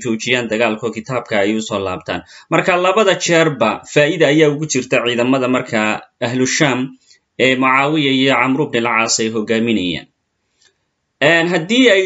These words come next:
joogaan marka ciidamada Cali ibn Abi Talib ay istaagaan marka ciidamadoodii bay dib u soo abaabulanayaan oo taasi khayr bay iyaga u tahay. Haddii kalena firqo iyo marka khilaaf buu ayay ku dhex ridaysaa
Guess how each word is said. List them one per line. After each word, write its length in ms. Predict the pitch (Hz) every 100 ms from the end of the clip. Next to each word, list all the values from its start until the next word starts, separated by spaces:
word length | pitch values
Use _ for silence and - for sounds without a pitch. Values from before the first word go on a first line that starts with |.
| 165
joogaan 360 | - 165 190 196
marka 220 | 185 170
ciidamada 540 | 143 156 156 170 160 135 127 113
Cali 200 | 143 151
ibn 140 | 131
Abi 220 | 131 127
Talib 320 | 123 156 127
ay 100 | 131
istaagaan 500 | 127 - 135 131 151 151
marka 420 | 143 - 117 107
ciidamadoodii 560 | 120 135 160 147 139
bay 120 | 135 131
dib 180 | 135 131
u 40 |
soo 200 | 127 131
abaabulanayaan 1000 | 120 113 113 107 117 123 113 107 107 107
oo 100 | 117 113
taasi 320 | 117 101 110
khayr 240 | 110 135 117
bay 140 | 117 110
iyaga 200 | 117 107
u 80 | 107
tahay. 280 | 107 95 101 110 _ _ _ _ - _
Haddii 280 | 135 160 208
kalena 400 | 180 165 165 160 151 - _ _ _ _
firqo 480 | - 190 190 135 131
iyo 200 | 135 147
marka 440 | 151 151 - 143 139
khilaaf 360 | - 165 156 -
buu 360 | 147 139 131 -
ayay 260 | 127 151 139
ku 100 | 160
dhex 180 | 156 151
ridaysaa 580 | 143 139 120 120 135 120